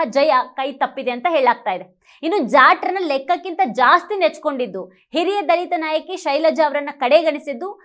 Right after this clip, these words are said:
ಬಿ ಜೆ ಪಿಯ ತಳಮಟ್ಟದ ರಣತಂತ್ರವನ್ನ ನಿರ್ಲಕ್ಷ್ಯ ಮಾಡಿದ್ದು ಕಾಂಗ್ರೆಸ್ಗೆ ದುಬಾರಿಯಾಗಿದೆ. ಈ ಹಿಂದೆಯೂ ಕೂಡ ಹಲವು ಬಾರಿ ಇದೇ ರೀತಿಯಾಗಿದ್ರು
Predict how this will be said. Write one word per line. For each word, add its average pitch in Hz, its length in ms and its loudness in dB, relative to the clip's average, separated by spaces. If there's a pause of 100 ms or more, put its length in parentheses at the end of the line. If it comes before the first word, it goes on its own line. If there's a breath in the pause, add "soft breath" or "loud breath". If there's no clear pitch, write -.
(140 soft breath)
ಬಿ 320 240 0
ಜೆ 370 160 2
ಪಿಯ 392 180 -6
ತಳಮಟ್ಟದ 370 640 4
ರಣತಂತ್ರವನ್ನ 311 720 -2
ನಿರ್ಲಕ್ಷ್ಯ 269 480 -2
ಮಾಡಿದ್ದು 269 340 -6
ಕಾಂಗ್ರೆಸ್ಗೆ 311 640 -2
ದುಬಾರಿಯಾಗಿದೆ. 233 880 -2
ಈ 277 140 0
ಹಿಂದೆಯೂ 381 480 2
ಕೂಡ 370 180 0
ಹಲವು 349 400 4
ಬಾರಿ 330 400 0
ಇದೇ 330 240 2
ರೀತಿಯಾಗಿದ್ರು 277 880 -2